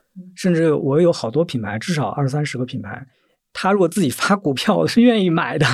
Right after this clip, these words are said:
Speaker 1: 好的。<laughs> 哎，那这就有一个问题啊，就比如说现在其实中国开始就是房地产风向开始转。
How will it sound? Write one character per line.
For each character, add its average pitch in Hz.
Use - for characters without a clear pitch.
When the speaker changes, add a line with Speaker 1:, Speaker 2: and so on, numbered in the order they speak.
Speaker 1:
好 208
的。 277
<laughs> -
哎， 339
那 339
这 320
就 302
有 208
一 147
个 202
问 214
题 202
啊， 180
就 254
比 185
如 185
说 226
现 269
在 262
其 226
实 247
中 285
国 185
开 240
始 190
就 185
是 196
房 185
地 247
产 160
风 214
向 214
开 214
始 214
转。 -